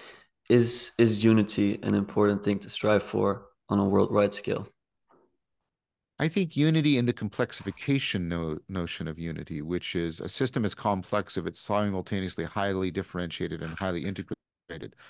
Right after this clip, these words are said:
Speaker 2: like your body. Um, I think that a simple, to use Durkheim's idea, a simple mechanical solidarity like a block of wood, um,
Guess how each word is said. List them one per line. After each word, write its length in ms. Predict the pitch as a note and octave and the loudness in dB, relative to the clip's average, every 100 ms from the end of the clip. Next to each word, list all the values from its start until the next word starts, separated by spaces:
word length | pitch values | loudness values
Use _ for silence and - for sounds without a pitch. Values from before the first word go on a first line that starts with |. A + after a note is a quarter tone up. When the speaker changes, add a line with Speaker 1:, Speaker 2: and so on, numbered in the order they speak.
| - _ | -20 _
Speaker 2:
like 260 | F2+ E2 - | -4 -4 -2
your 100 | D#2+ | 0
body. 380 | F2 E2 - - _ _ _ _ - | 0 0 -6 -12 _ _ _ _ -8
Um, 580 | F2+ F2 F2 E2 F#2 - _ - | -4 -2 -2 -4 -8 -14 _ -4
I 260 | G#2 G#2 | 0 0
think 320 | G2 G#2+ F2 | 0 -4 -4
that 160 | - F2+ | -2 -2
a 40 | |
simple, 400 | F#2 - G2+ G2+ | -2 -2 -2 -2
to 100 | E2 | 0
use 160 | G#2 F2+ | 0 0
Durkheim's 440 | D#2+ G#2 G2+ E2 | 0 0 0 -2
idea, 240 | E2 D#2+ E2+ | -2 -2 -4
a 20 | |
simple 320 | - G#2 F#2 | -4 -4 -2
mechanical 680 | F2 F2 - - G#2+ G#2 F2+ | -4 -6 -8 -4 -2 -2 -4
solidarity 720 | - F#2 F2 E2+ F#2 F#2+ E2+ | -4 -2 -2 0 0 0 -2
like 200 | D#2+ D2+ | -4 -6
a 40 | D#2 | -6
block 360 | F2+ F2 F2 | -2 -2 -2
of 140 | D2+ D#2 | -6 -4
wood, 360 | F#2 F#2 D#2+ - - - _ _ | -2 -2 -2 -10 -20 -20 _ _
um, 380 | C#2 D#2 E2 E2+ | -4 -2 -2 -6